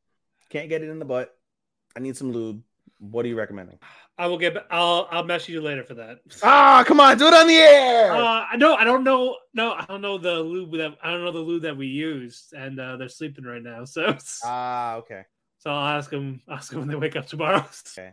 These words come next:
Speaker 1: Oh, you don't have any more? You can't just take a picture?
Speaker 2: No, no, no, it's gone.
Speaker 1: Ah, okay. Is it
Speaker 2: Yeah, but
Speaker 1: New York specific? Can't get in Vermont?
Speaker 2: No, no, no, no, no. It, we got, we got it from, we got it from, uh, I think it was a sex shop in Iceland or
Speaker 1: I,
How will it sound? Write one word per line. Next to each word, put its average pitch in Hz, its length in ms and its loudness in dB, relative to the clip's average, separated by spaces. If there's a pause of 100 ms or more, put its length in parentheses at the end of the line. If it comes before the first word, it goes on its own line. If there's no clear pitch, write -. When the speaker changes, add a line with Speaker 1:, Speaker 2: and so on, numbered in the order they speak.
Speaker 1:
Oh, 123 120 -14
you 123 80 -12
don't 127 80 -14
have 123 100 -14
any 120 80 -14
more? 117 180 -12
You 113 60 -12
can't 110 200 -14
just 107 140 -20
take 127 120 -16
a - 20 -16
picture? - 280 -14
Speaker 2:
No, 185 500 4
no, 170 240 -2
no, 147 200 -6
it's 139 120 -12
gone. 123 340 -14 (260)
Speaker 1:
Ah, 101 360 -10
okay. 92 240 -20 (340)
Is 120 160 -8
it 120 120 -8
Speaker 2:
Yeah, 135 120 -8
but 117 160 -12
Speaker 1:
New 143 80 -2
York 143 160 2
specific? 151 600 -4
Can't 127 160 -6
get 127 120 -4
in 123 100 -10
Vermont? 208 460 2
Speaker 2:
No, 202 140 4
no, - 20 2
no, 185 300 4
no, 170 100 0
no. 151 240 -2
It, 156 240 -10
we 170 100 -12
got, 202 220 -10
we 180 100 -6
got 214 220 -4
it - 80 -12
from, 196 340 -20
we 160 80 -16
got 196 140 -8
it 196 80 -12
from, 180 400 -16
uh, 156 240 -6
I - 20 -14
think 185 160 -16
it 165 80 -16
was 147 100 -16
a - 20 -20
sex 170 240 -16
shop 165 220 -16
in 147 60 -20
Iceland 160 540 -16
or 123 240 -14 (480)
Speaker 1:
I, 156 260 2